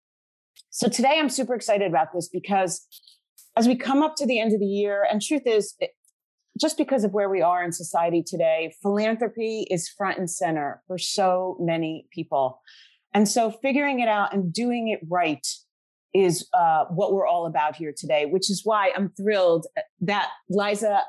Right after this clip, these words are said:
Antema is with us today, president founder of the Dance Data Project. Liza, I'm gonna let you talk about the Dance Data Project,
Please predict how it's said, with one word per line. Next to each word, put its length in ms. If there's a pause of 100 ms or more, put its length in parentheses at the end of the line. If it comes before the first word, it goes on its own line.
(160)
Antema 540
is 160
with 160
us 180
today, 560 (100)
president 440
founder 400
of 160
the 80
Dance 320
Data 280
Project. 480 (760)
Liza, 340
I'm 80
gonna 140
let 200
you 160
talk 280
about 400
the 80
Dance 360
Data 260
Project, 500